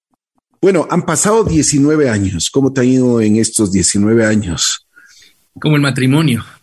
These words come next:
Speaker 2: con penas,
Speaker 1: <laughs>
Speaker 2: alegrías, con salud, con enfermedad, con riqueza, con pobreza, pero siempre en fidelidad.
Speaker 1: Qué bueno, qué bueno.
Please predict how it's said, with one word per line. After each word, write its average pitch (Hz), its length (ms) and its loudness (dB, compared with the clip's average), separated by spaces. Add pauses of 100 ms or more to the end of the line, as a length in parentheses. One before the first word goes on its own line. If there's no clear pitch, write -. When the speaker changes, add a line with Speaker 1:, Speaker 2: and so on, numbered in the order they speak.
(100)
Speaker 2:
con 113 220 -6
penas, 135 440 -2
Speaker 1:
<laughs> - 40 -2
Speaker 2:
alegrías, 143 840 0
con 110 180 -2
salud, 147 480 0
con 120 180 0
enfermedad, 120 800 0
con 117 140 -6
riqueza, 139 500 -2
con 113 200 -4
pobreza, 120 560 -4 (520)
pero 104 140 -2
siempre 120 360 0
en 113 80 0
fidelidad. 98 540 -6 (640)
Speaker 1:
Qué 101 100 0
bueno, 92 440 -2
qué 120 120 0
bueno. 90 380 0